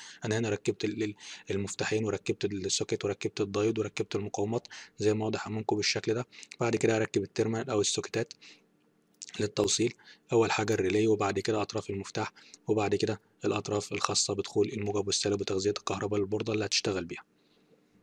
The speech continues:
تمام، كده المفروض هنبدأ تلحيم بمكوة اللحام والقزير، ونستخدم مكوة تكون درجة حرارتها كويسة زي ما وضحنا قبل كده،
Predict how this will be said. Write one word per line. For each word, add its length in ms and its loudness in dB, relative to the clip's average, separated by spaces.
تمام، 340 0
كده 160 6
المفروض 360 4
هنبدأ 300 2
تلحيم 420 -2
بمكوة 340 2
اللحام 400 2
والقزير، 500 0
ونستخدم 500 -2
مكوة 200 -2
تكون 200 -2
درجة 240 0
حرارتها 320 -2
كويسة 340 0
زي 120 2
ما 120 -2
وضحنا 340 -4
قبل 160 -2
كده، 220 0